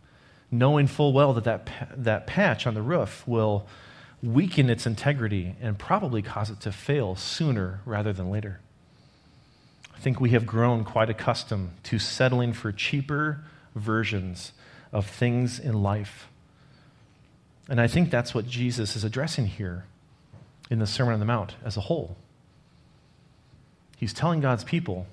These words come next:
"You have settled for a lesser version of all of these things,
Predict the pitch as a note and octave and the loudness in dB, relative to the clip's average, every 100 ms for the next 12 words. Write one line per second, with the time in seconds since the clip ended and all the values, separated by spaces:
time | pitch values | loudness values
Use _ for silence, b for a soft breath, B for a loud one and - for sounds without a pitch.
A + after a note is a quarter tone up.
0 | - - C#3 C3+ G#2+ - - F#3 C#3 G#2+ | -10 -4 2 2 0 -6 -2 0 0 -2
1 | - A#2 G#2+ A#2+ D#3+ - F3+ A#2+ B2+ C#3+ | -2 0 0 0 -2 -2 0 2 2 2
2 | A2 F#2+ F2+ - C#3+ F3+ F#3 C#3+ D3 C3+ | 0 -2 -4 -2 4 6 6 4 2 0
3 | - G#2 E2+ - - | -2 -4 -4 -12 -18